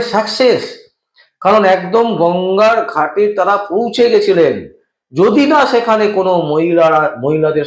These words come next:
সন্দেহ হতো বা কোনো পুরুষের সন্দেহ হতো, তাহলে কিন্তু অনায়াসে লাশটিকে ফেলে দিতে পারতেন গঙ্গার ঘাটে। এতটা রাস্তা তারা এলেন,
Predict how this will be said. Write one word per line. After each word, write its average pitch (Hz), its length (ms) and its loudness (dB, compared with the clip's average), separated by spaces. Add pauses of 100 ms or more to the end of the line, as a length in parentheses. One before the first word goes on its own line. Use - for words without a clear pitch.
সন্দেহ 135 360 -4 (160)
হতো 139 260 0 (580)
বা 110 80 0
কোনো 127 220 0 (120)
পুরুষের 131 380 0 (100)
সন্দেহ 127 320 2 (120)
হতো, 117 220 0 (560)
তাহলে 127 280 0 (100)
কিন্তু 107 320 -2 (580)
অনায়াসে 170 600 0 (540)
লাশটিকে 110 600 -2 (120)
ফেলে 127 240 2
দিতে 113 260 0
পারতেন 139 640 -2 (480)
গঙ্গার 101 440 -2 (100)
ঘাটে। - 260 -14 (1120)
এতটা 240 500 2
রাস্তা 220 440 0
তারা 190 240 2 (160)
এলেন, 175 300 0